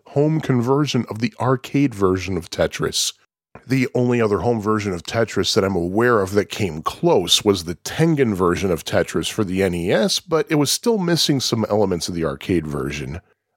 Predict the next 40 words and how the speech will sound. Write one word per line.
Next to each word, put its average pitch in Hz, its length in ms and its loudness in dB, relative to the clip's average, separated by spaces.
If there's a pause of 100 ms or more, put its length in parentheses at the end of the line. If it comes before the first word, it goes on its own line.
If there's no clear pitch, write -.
I'm 185 100 2
not 220 120 2
gonna 175 160 2
get 123 160 2
into 123 260 0
the 98 120 0
background 101 580 0
and 85 140 -4
history 117 380 -2
of 78 120 -6
Tetris, 82 420 -2
as, 98 300 2
uh, 71 140 -6 (320)
that's 165 220 2
not 165 120 2
the 107 80 2
focus 123 380 0
of 92 80 -4
this 156 180 4
episode, 69 560 -6 (380)
but 147 180 0
I 123 120 4
do 131 600 2
encourage 127 680 2
you 78 240 -4 (240)
to - 120 0
go 113 220 2
to 101 100 0
YouTube 82 680 -2 (420)
and 117 160 0
watch 120 340 -2
the 113 180 -2
hour-long 135 580 0
documentary 113 720 0
called 95 260 -2
The 92 80 -6
Story 147 380 2
of 120 180 -2
Tetris - 600 -2 (260)
on 104 320 2